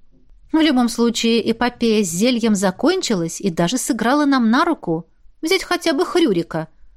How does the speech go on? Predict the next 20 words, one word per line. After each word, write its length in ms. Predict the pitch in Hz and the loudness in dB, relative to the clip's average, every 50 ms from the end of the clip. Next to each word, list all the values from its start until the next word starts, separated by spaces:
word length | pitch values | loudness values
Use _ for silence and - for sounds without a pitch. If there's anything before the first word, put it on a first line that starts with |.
| - - - | -16 -8 -2
Ради 260 | 240 269 277 220 226 | 0 0 0 0 0
такого 560 | 226 - - 269 - - - 302 277 247 262 | -4 -2 -2 -4 -2 0 2 2 2 2 0
чуда 340 | 247 - - 320 285 247 254 | -2 0 0 2 2 2 2
можно 360 | 220 208 233 - 233 226 214 | 2 2 2 2 2 0 -2
все 240 | - - - 208 254 | -2 -2 0 0 0
стерпеть. 680 | 277 - - 262 247 - - - 175 170 - - - - - - - _ - - - - | 0 0 -2 -4 -4 -4 -4 -4 -4 -4 -6 -10 -18 -20 -20 -20 -20 _ -20 -20 -14 -6
А 180 | 254 233 233 | -2 -2 0
очки? 520 | 240 240 247 - - - - - 339 359 403 - _ _ _ _ - _ _ _ _ - _ - - - - - - - | -2 -2 -4 -8 -10 -10 -6 -4 -2 -2 -2 -4 _ _ _ _ -20 _ _ _ _ -20 _ -20 -20 -20 -20 -20 -18 -10
Ректор 500 | - 214 233 226 196 - - - 247 247 | -4 -2 0 0 -2 -4 -6 -6 -4 -4
их 120 | 269 - - | -4 -4 -4
так 240 | - 233 233 - 269 | -4 -4 -4 0 0
и 60 | 269 | 2
не 160 | 277 294 311 | 2 2 2
отдала, 560 | 320 311 294 320 359 349 311 254 202 214 220 - | 2 0 0 0 0 0 2 0 0 -2 -2 -2
но 180 | 226 220 262 277 | 0 2 2 2
заставила 580 | - 240 240 - - 247 240 214 214 202 208 202 | 2 0 -2 -2 -2 -2 0 0 0 0 0 0
гнома 460 | 190 175 202 190 226 302 311 277 208 | 2 2 2 2 2 2 2 0 0
вернуть 420 | 180 185 180 170 175 208 - - | 0 0 0 0 -2 -2 -2 0
нам 220 | 233 226 226 202 175 | 0 2 2 2 2
деньги. 500 | 208 233 254 240 214 160 165 151 175 | 2 2 2 2 2 0 -2 -6 -8